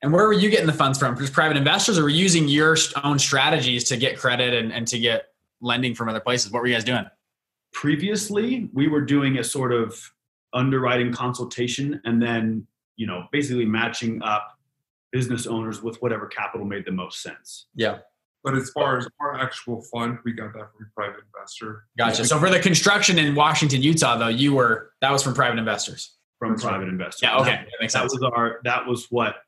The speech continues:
Speaker 2: flipped us over to the, um, capital raise, you know, approach instead of brokering things out.
Speaker 1: So at that point, so you guys had syndicated some money together for those deals.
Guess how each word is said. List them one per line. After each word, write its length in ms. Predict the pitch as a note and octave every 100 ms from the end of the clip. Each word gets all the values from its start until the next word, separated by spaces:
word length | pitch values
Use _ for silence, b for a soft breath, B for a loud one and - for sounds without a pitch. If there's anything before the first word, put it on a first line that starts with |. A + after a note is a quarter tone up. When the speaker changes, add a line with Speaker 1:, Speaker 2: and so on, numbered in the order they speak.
| _ _ _ _
Speaker 2:
flipped 380 | - C3+ B2+ C3
us 160 | A2+ -
over 320 | A#2 A2 A2
to 280 | - A#2+ G#2
the, 360 | G2 G#2+ G#2 G2+ - _ _ _ _ - _ _ -
um, 420 | G#2 G2 F#2 E2+
capital 460 | - A#2+ A2 A2+ G#2+
raise, 600 | G#2 G2 G2 F#2+ - - _ _ _ _ _
you 100 | A2
know, 100 | F#2+
approach 460 | G#2 - A2+ G#2 G#2+
instead 360 | G2+ - G#2
of 200 | F#2+ F#2 -
brokering 380 | F#2+ F2+ F#2 F2+
things 220 | - D2+ F2
out. 240 | E2 - _ _ _ b -
Speaker 1:
So 160 | E3
at 100 | D#3+
that 260 | F3 F3 E3
point, 200 | F3 D3+
so 80 | F#3
you 140 | G3
guys 180 | G3+ E3+
had 120 | D#3
syndicated 560 | - F3+ E3 D#3+ D3 C#3+
some 140 | C#3
money 180 | C#3 C#3
together 360 | C3 C3 C3
for 120 | C3 C3
those 160 | C3
deals. 580 | B2+ B2+ B2 B2 - -